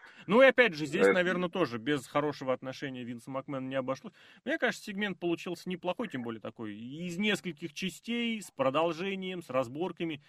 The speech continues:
Speaker 1: Пирс, Девиль показали, какие они бесполезные куски, не пойми чего. А
Speaker 2: Их
Speaker 1: Терри
Speaker 2: было
Speaker 1: получил
Speaker 2: мало. Их
Speaker 1: матч.
Speaker 2: было мало, и это здорово.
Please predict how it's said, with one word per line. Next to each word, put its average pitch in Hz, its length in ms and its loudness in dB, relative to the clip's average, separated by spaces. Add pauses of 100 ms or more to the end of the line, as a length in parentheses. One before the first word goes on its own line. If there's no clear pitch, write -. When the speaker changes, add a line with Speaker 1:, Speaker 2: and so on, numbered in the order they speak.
(180)
Speaker 1:
Пирс, 160 240 -4
Девиль 139 420 -2
показали, 131 460 -4
какие 120 260 -10
они 117 80 -6
бесполезные 113 640 -6
куски, - 320 -16
не 117 100 -8
пойми 123 300 -10
чего. 254 480 4 (320)
А 220 580 4
Speaker 2:
Их 135 280 12
Speaker 1:
Терри - 0 -
Speaker 2:
было 127 220 12
Speaker 1:
получил 92 300 12
Speaker 2:
мало. 71 160 -2
Их 135 220 10
Speaker 1:
матч. 123 120 6
Speaker 2:
было 135 200 10
мало, 147 320 10 (140)
и 101 240 2 (160)
это 104 240 4
здорово. 80 540 6